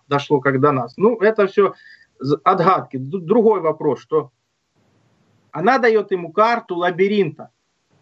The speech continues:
То есть проходят тысячи лет, тысячи километров расстояния,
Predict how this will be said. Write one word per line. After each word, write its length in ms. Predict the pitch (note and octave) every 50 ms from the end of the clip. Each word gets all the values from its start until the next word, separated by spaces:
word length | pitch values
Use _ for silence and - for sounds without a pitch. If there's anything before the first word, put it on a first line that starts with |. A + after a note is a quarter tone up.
| _ _ _ _ _ _ _ _
То 100 | - F#3+
есть 120 | G3 F#3+ -
проходят 540 | G#3 G#3 G3 - C4 B3 A3 A3+ A3 -
тысячи 420 | - B3+ B3+ - B3+ A3 - - A#3+
лет, 420 | A3 F3+ D#3+ D#3+ D#3+ D#3 D#3 - _ _ _ _ _ _ _ _ _ _ _ _ _ _ _ _ _ _ _
тысячи 400 | - A3+ A#3+ A3+ B3+ A3 - A#3+
километров 540 | F#3+ - A#3 A#3 A3+ A3+ A3 A3+ A3+ A3+ A3
расстояния, 920 | A3+ A3+ - - - A3+ G#3+ G3 F3+ F3 E3+ E3 D#3+ D#3 D3+ D3 D3 D3+